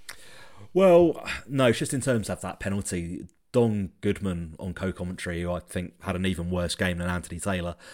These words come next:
um, made the suggestion that he, he was, he was saying that, "Oh, it's definitely a penalty, it's a great decision." Uh, all we're getting is these sort of slow down,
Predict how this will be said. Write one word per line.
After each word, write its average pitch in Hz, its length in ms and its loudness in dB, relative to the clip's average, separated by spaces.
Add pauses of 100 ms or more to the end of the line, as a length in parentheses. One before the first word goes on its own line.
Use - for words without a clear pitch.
(360)
um, 98 480 0
made 107 260 0
the 95 80 -4
suggestion 90 760 -4
that 73 340 -4
he, 110 200 4
he 135 200 10
was, 92 240 0
he 98 160 -2
was 82 120 -4
saying 82 180 -4
that, 87 140 -4
"Oh, 87 80 -4
it's 92 120 -6
definitely 87 320 -4
a 87 60 -8
penalty, 87 460 -8
it's 90 120 -10
a 85 40 -12
great 98 260 -4
decision." 87 480 -10 (440)
Uh, 104 160 0
all 160 140 6
we're 147 80 6
getting 101 320 2
is 90 140 -2
these 98 160 -2
sort 76 120 -4
of - 60 -4
slow 123 400 2
down, 90 680 -4